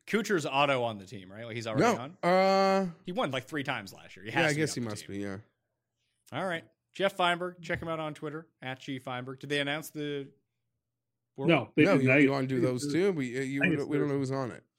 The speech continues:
Speaker 2: But it's gonna be, like, Day, Im.
Speaker 1: Yeah, it's Day for sure.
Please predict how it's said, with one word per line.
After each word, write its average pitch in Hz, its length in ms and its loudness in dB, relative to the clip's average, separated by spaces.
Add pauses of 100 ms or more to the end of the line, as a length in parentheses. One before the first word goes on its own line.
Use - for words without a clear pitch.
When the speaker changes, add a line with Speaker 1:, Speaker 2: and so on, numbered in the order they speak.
(680)
Speaker 2:
But 156 100 0
it's 170 200 -2
gonna 214 180 4
be, 196 100 -2
like, 143 280 -2
Day, 156 380 4 (120)
Im. 139 480 -2 (180)
Speaker 1:
Yeah, 123 120 -2
it's 117 160 -4
Day 165 260 6
for 185 160 0
sure. 135 520 0